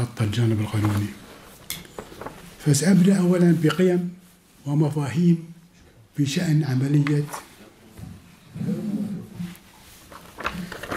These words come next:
سأبدأ، آه، أولًا في قيم ومفاهيم في شأن عملية التجنيس.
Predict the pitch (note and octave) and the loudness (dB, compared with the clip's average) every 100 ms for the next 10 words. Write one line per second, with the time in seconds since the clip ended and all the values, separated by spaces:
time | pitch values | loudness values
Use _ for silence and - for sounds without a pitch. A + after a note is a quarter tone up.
0 | - - - - D#3 E3+ D#3+ E3+ E3+ - | -12 -14 -10 0 4 4 6 6 4 0
1 | - - - - - - - - _ _ | -12 -18 -16 -14 -14 -16 -20 -20 _ _
2 | - C3+ C3 B2 B2 A#2+ A#2 - - - | -6 0 2 2 2 0 -2 -8 -18 -14
3 | - D#3 D#3+ D#3 D#3 D3 C3+ C3 F3 F3 | 2 4 6 6 4 2 0 2 4 6
4 | F3 C#3+ C3 - C3 C3 D#3+ D#3+ C#3 - | 6 4 -2 -4 -2 0 0 0 -4 -4
5 | F3 D3+ C#3+ C3+ C3 A#2+ A2 A#2 G#2 A2+ | -2 -2 -2 0 0 0 -4 -8 -6 -6
6 | G#2 | -8